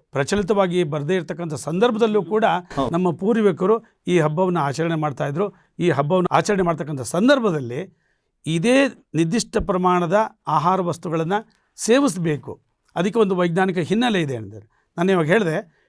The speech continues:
Speaker 1: ಎಳ್ಳು ಬೆಲ್ಲವನ್ನ ಸೇವಿಸ್ತಕ್ಕಂಥ ಸಂದರ್ಭ ಇದು ಶೀತವಾತದ ಸಂದರ್ಭ. ನಾವು ಮಕರ ಸಂಕ್ರಮಣ ಕಾಲದಲ್ಲಿ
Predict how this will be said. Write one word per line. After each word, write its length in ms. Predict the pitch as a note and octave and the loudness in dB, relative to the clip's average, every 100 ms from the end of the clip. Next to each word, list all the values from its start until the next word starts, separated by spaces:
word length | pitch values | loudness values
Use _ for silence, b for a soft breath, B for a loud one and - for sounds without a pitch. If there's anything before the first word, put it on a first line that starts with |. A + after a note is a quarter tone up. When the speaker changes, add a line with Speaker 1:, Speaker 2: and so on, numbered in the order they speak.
| - | -6
Speaker 1:
ಎಳ್ಳು 360 | D#3 F3+ A3 C4 | 0 2 2 4
ಬೆಲ್ಲವನ್ನ 420 | G#3+ G#3 G3+ G3+ | 4 2 2 0
ಸೇವಿಸ್ತಕ್ಕಂಥ 640 | F3+ G3 F#3 - F3+ F3+ D#3+ | 0 -2 -4 -4 -6 -6 -6
ಸಂದರ್ಭ 420 | F3+ F3 G3+ F#3 E3+ E3+ b - | -4 -2 0 0 0 -4 b -6
ಇದು 180 | F3 E3+ | -2 -2
ಶೀತವಾತದ 760 | - G#3+ G3 A3 F#3+ F#3+ F#3 | 0 -2 2 4 4 2 -2
ಸಂದರ್ಭ. 320 | E3+ E3 D#3 C3 - _ _ - | -2 -4 -6 -8 -12 _ _ -14
ನಾವು 260 | D3 C#3+ - b - | -10 -10 -14 b -2
ಮಕರ 260 | C#3 E3 G3 | -2 2 0
ಸಂಕ್ರಮಣ 460 | F#3+ E3+ F3+ F3+ | 2 0 0 -2
ಕಾಲದಲ್ಲಿ 540 | E3+ F3 F3 D#3 E3 | 0 0 0 -2 -4